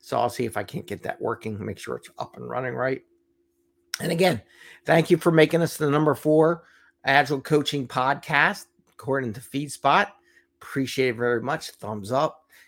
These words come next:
you know, share with your friends, keep liking, keep sharing, keep looking at it. It'd be great. And then, uh, you wanna join our newsletter?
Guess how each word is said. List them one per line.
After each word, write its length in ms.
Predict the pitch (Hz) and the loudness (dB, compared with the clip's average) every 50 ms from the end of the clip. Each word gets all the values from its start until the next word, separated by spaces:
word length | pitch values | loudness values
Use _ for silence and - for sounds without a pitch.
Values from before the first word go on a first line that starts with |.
| _ _ - | _ _ -10
you 80 | 107 | -8
know, 220 | 110 110 101 98 95 | -6 -6 -6 -8 -10
share 280 | - - - 131 123 120 | -10 -6 -2 -2 0 0
with 120 | 123 123 | -2 -4
your 80 | - - - | -10 -10 -4
friends, 320 | 139 135 143 139 135 - | -2 -2 0 -2 -4 -8
keep 200 | - - 127 - - | -10 -12 -12 -10 -4
liking, 400 | 123 123 135 127 - - 127 110 | 0 2 2 0 0 -4 -8 -8
keep 220 | - - 127 107 | -6 -8 -8 -6
sharing, 460 | - - - 135 123 123 123 123 123 107 | -6 -8 -4 -2 -2 0 0 -2 -4 -6
keep 200 | - - - - | -10 -14 -16 -8
looking 300 | - 127 - - 113 117 | -8 -8 -6 -4 -4 -2
at 180 | 117 120 120 113 | -2 -2 -2 -2
it. 40 | |
It'd 120 | 110 104 - | -4 -6 -6
be 80 | - | -12
great. 460 | - - 113 117 120 123 120 120 - _ _ _ _ _ _ _ _ _ _ _ - | -14 -6 -2 0 2 2 2 0 -4 _ _ _ _ _ _ _ _ _ _ _ -8
And 260 | 120 110 117 113 110 | -6 -4 -4 -4 -4
then, 280 | 113 117 113 113 110 113 | -4 -4 -4 -4 -4 -4
uh, 320 | 113 110 110 110 107 101 95 - _ _ _ _ - | -4 -4 -4 -6 -6 -8 -12 -14 _ _ _ _ -12
you 160 | 101 104 101 | -8 -6 -4
wanna 180 | 113 117 117 107 | -4 -4 -4 -4
join 260 | 98 117 127 131 131 | -2 -2 -2 0 0
our 140 | 127 127 127 | 0 0 2
newsletter? 680 | 135 147 156 156 151 160 156 156 156 147 147 139 | 2 2 2 2 4 6 6 6 6 4 0 -2